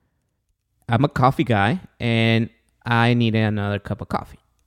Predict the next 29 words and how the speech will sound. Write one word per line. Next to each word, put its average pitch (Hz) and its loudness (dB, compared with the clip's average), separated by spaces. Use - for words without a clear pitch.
because - 0
I 107 2
only 104 0
had - -6
one, 123 0
because - 0
I 139 2
kinda 127 0
woke 113 2
up - -6
late 123 -2
for 143 0
my 107 -2
standards. 147 -2
Uh, 113 2
and 156 2
we're, 226 4
like, 135 2
way, 123 2
or - -4
we 131 2
were 143 2
gonna 139 2
be 123 2
there, 117 2
like, 104 -4
twenty 110 -6
minutes 98 -10
early. 95 -8